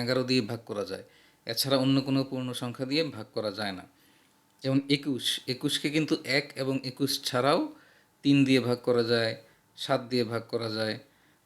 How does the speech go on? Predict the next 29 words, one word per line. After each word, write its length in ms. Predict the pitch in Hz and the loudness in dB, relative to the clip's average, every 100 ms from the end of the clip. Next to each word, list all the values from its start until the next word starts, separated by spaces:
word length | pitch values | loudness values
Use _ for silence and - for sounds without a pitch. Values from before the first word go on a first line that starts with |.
| - | -14
সুতরাং 340 | 117 120 139 185 - 113 | -2 0 0 -2 -12 -10
একুশ 220 | 127 135 - | -4 -4 -2
মৌলিক 260 | 117 110 - | -4 -4 -4
সংখ্যা 260 | 113 104 101 | -6 -8 -10
না। 80 | 95 87 _ _ _ _ _ _ _ _ _ _ _ _ _ _ _ - 143 | -10 -12 _ _ _ _ _ _ _ _ _ _ _ _ _ _ _ -12 -4
এখন 140 | 143 131 | -2 0
এমন 140 | 147 165 | 2 4
একটি 140 | 165 180 175 | 4 2 2
প্রোগ্রাম 280 | 139 156 147 135 | 4 6 6 4
লিখতে 240 | 135 - 147 | 2 2 4
হবে 140 | 160 135 | 4 4
যেটি 200 | 123 139 135 | 2 4 2
একটি 180 | 139 160 135 | 2 2 2
নির্দিষ্ট 380 | 120 120 131 - - | 2 -2 -4 -2 -2
সীমা 220 | 135 135 131 | 2 2 2
পর্যন্ত 380 | 135 131 131 160 214 - _ _ _ | -2 0 -2 -2 -4 -4 _ _ _
কতগুলো 400 | 127 131 123 131 139 | -4 -2 -2 -2 0
প্রাইম 200 | 131 120 127 | 2 0 2
নাম্বার 220 | 135 139 143 | 4 4 4
বা 60 | 147 123 | 2 2
মৌলিক 240 | 127 131 143 | 0 -2 0
সংখ্যা 260 | 131 131 127 | -2 0 0
আছে 180 | 123 185 254 - _ - | 0 -2 -2 -6 _ -12
সেটি 220 | - 123 131 - | -4 -2 -2 -2
প্রকাশ 260 | 135 139 - | 0 0 0
করবে। 260 | 113 92 90 - _ _ _ _ - | -8 -10 -14 -20 _ _ _ _ -6
তো 20 | 127 | -2
দেখো, 120 | 147 165 | -2 -2
প্রথম 220 | 147 156 | -4 -4